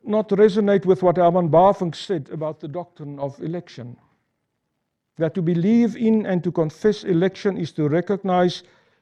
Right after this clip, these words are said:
even the most unworthy and degraded human being in our eyes as creatures of God and objects of God's eternal love, so that there is hope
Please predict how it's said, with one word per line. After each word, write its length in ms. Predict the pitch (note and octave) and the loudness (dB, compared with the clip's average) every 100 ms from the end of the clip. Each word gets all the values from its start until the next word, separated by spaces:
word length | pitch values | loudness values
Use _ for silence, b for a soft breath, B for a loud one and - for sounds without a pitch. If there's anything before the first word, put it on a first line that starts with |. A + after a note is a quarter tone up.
| b _ _ | b _ _
even 320 | G3 G3 F#3 | -10 -6 -4
the 100 | F3 | -2
most 360 | E3 F3 F#3+ - | 2 2 2 0
unworthy 640 | F#3+ G3 F3+ F#3+ G3+ F#3 F#3+ | -2 0 6 6 6 4 -4
and 220 | E3 C3 | -6 -8
degraded 680 | E3 G3+ D#3+ E3+ F3 E3 | -6 -6 -6 -4 -4 -6
human 380 | C#3 F#3 F#3 F3+ | -8 -8 -8 -10
being 360 | C#3 E3+ F3+ F3+ | -8 -8 -8 -10
in 160 | F#3+ F3+ | -12 -8
our 360 | E3+ E3+ D#3+ | -4 -2 -4
eyes 600 | - D#3 D#3+ D#3+ D3+ - - | -6 -6 -4 -6 -8 -14 -10
as 220 | D3 - | -10 -10
creatures 720 | _ - G#3 - - F3+ - | _ -6 -6 -6 -8 -8 -8
of 180 | D#3 C3+ | -12 -6
God 440 | D3 D#3 D#3+ D3 - _ _ _ _ _ _ _ _ _ - | -2 0 0 -2 -10 _ _ _ _ _ _ _ _ _ -16
and 180 | C#3 - | -16 -12
objects 680 | E3+ D#3+ - F#3 E3+ - - | -12 -12 -10 -10 -10 -20 -16
of 180 | C#3+ C3+ | -14 -10
God's 480 | C3+ C#3+ D3+ D3 - - | -6 -4 -4 -8 -14 -16
eternal 640 | - E3+ D#3+ D#3 D3 C#3+ | -8 -4 -2 -2 -4 -4
love, 540 | B2 B2 A#2 G#2 G#2 _ _ _ _ _ _ _ _ _ _ _ _ _ | -6 -6 -6 -8 -16 _ _ _ _ _ _ _ _ _ _ _ _ _
so 200 | E3+ D3+ | -6 -4
that 200 | D3 C#3 | -4 -2
there 180 | D3 | -4
is 200 | D3 D3 | -4 -8
hope 420 | - C#3 E3+ _ | -6 -4 -4 _